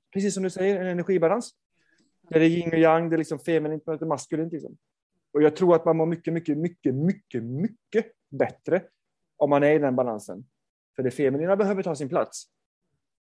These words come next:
Jag tror att man mår jättedåligt när man är i sin maskulina. Eh, enbart då. Jag satt och scrollade på Facebook, eh,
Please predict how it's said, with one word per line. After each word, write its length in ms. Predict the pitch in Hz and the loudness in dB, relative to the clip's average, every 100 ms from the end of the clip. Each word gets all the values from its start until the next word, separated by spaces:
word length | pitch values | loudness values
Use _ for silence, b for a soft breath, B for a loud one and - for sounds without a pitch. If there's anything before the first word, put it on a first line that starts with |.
| _ | _
Jag 140 | 135 131 | -16 -2
tror 100 | 151 | -2
att 100 | 131 | 0
man 100 | 135 | -2
mår 120 | 127 | 0
jättedåligt 840 | 120 143 - - 127 127 185 196 | 0 -2 -4 -8 -2 2 0 0
när 80 | 165 | -2
man 140 | 156 | 0
är 80 | 139 | 0
i 100 | 123 | -2
sin 200 | 120 123 | -4 -6
maskulina. 480 | 123 - - 127 143 160 _ _ _ _ _ _ _ _ _ - _ _ - | -6 -8 -8 -6 -6 -8 _ _ _ _ _ _ _ _ _ -20 _ _ -6
Eh, 400 | 120 - _ 147 | -6 -6 _ 0
enbart 320 | 117 120 151 | 2 2 0
då. 220 | 131 69 - _ _ _ _ _ _ _ _ _ _ _ _ | -2 -6 -10 _ _ _ _ _ _ _ _ _ _ _ _
Jag 240 | 151 147 | 4 4
satt 220 | 160 135 | 4 2
och 460 | 143 135 131 127 - _ _ _ _ _ _ _ _ _ _ - - | 6 8 8 6 2 _ _ _ _ _ _ _ _ _ _ -18 -12
scrollade 440 | 147 135 120 120 135 | -2 0 2 0 0
på 400 | 139 127 120 - - | 0 0 0 -6 -10
Facebook, 540 | 120 110 139 131 _ | -10 -8 -12 -12 _
eh, 760 | 127 123 113 110 107 90 87 82 | -8 -6 -4 -4 -6 -8 -8 -12